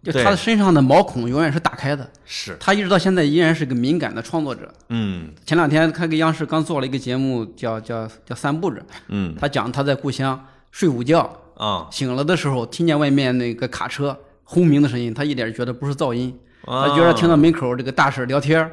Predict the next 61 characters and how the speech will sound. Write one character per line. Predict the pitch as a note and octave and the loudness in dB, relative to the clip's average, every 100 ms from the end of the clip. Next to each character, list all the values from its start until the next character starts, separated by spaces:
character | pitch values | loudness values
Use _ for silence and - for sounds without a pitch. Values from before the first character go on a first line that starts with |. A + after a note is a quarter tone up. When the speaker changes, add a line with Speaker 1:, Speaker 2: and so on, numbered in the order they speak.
| - | -8
Speaker 2:
嗯。 | A2+ G2+ | -6 -6
Speaker 1:
他 | F2 | -2
觉 | C3+ | 0
得 | D3 | 0
非 | C#3+ F3 | 2 2
常 | D3 | 2
亲 | C3+ D#3 | 2 0
切， | D3 C3 - - | 0 -4 -6 -14
Speaker 2:
<laughs> | _ - E3 | _ -4 -2
Speaker 1:
像 | E3 D#3 C#3+ | 2 4 2
这 | B2+ | -2
个 | C3 C#3 | -2 -2
回 | - D#3 | 0 4
到 | E3+ | 6
了 | C#3+ | 6
一 | |
个 | D3+ | 2
少 | - F3+ | 2 4
年 | C#3+ | 4
的 | D#3+ | 4
梦 | F#3+ D3 | 4 4
中 | C3+ C3+ - | 2 -2 0
又 | D#3 | 0
醒 | - A#2 | 0 -2
来 | A2+ | -2
的 | B2+ D3 | 0 0
那 | |
种 | B2 | 0
感 | A2 G2+ | -4 -8
觉。 | F2+ - - | -12 -16 -16
Speaker 2:
是。 | - - | -14 -2
是。 | |
Speaker 1:
你 | D#3 | 2
就 | E3 | 4
说 | G#3 | 2
明 | A3 A3 | 2 0
他 | G#3+ | 0
作 | G#3+ | 4
为 | G#3+ | 4
一 | |
个 | G#3+ | 2
创 | - G#3+ | 2 2
作 | D3+ B2+ | 2 0
者， | A2+ | -2
他 | G2+ E3+ | -6 0
的 | E3+ | 2
那 | |
种 | C3+ | 2
敏 | B2 D#3+ | 4 4
感 | F#3 G#2+ | 2 -2
性 | - A2+ - - _ - | -6 -10 -12 -20 _ -2
一 | E3 | 2
直 | D#3+ | 2
保 | B2+ | 0
持 | A2+ | -2
得 | C#3+ | -2
特 | F3+ | -2
别 | B2 | -4
好。 | A2+ - - - - _ - | -4 -10 -14 -14 -14 _ 0
可 | C#3+ | 4
能 | F3+ | 4